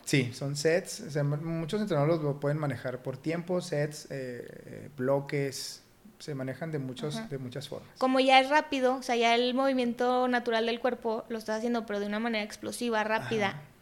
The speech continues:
Speaker 2: ¿Hay errores? O sea, ¿se puede, puede haber errores en postura?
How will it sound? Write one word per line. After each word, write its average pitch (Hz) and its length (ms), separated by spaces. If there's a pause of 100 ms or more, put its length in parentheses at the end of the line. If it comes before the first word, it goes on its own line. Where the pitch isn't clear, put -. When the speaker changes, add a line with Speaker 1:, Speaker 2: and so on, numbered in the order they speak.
(260)
Speaker 2:
¿Hay 233 240
errores? 254 600 (460)
O 233 40
sea, 226 200
¿se 220 160
puede, 226 500
puede 240 140
haber 254 180
errores 247 520
en 254 100
postura? 240 720